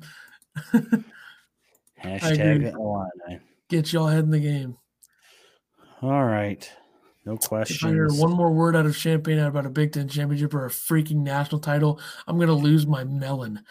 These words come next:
Speaker 1: Focus on putting a full game together for once. Stop talking about everyday guys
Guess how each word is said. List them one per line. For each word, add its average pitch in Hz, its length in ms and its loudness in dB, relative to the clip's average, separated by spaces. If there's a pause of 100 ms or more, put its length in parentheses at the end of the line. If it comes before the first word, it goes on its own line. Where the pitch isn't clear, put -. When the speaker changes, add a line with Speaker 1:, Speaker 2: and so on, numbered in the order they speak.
(220)
Speaker 1:
Focus 170 400 0
on 190 160 4
putting 175 300 2
a 147 60 0
full 160 380 2 (300)
game 151 300 2
together 123 300 -6
for 127 180 -6
once. 117 280 -8
Stop 170 260 -4
talking 170 360 0
about 147 160 2
everyday 160 420 2
guys 156 440 0